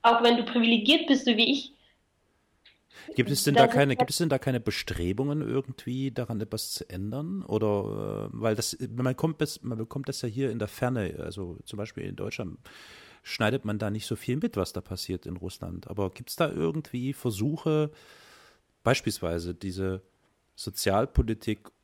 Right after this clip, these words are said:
Speaker 2: oder eben ganz simpel diese wohnungs-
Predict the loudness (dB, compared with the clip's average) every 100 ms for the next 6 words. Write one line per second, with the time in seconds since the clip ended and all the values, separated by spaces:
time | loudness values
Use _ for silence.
0 | _ -2 0 2 0 -2 -4 -6 -4 -6
1 | -6 -4 -4 -4 -8 -8 -4 -2 0 0
2 | 0 -4 -8 -10 -14